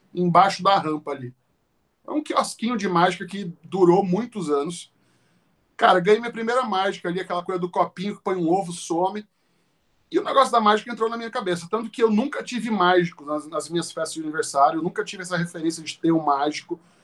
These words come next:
Pra mim, eu já tava me preparando pra ser mágico. E aí, com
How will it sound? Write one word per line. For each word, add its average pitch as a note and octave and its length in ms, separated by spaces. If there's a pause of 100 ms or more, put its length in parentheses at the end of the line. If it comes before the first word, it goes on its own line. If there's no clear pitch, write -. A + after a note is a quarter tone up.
(260)
Pra F3+ 200
mim, A3+ 260 (360)
eu A3 180
já A3+ 160
tava G#3+ 220
me A3+ 80
preparando G#3+ 500
pra A3 100
ser G#3+ 160
mágico. D#3 540 (600)
E F3+ 120
aí, G3+ 360
com F3 800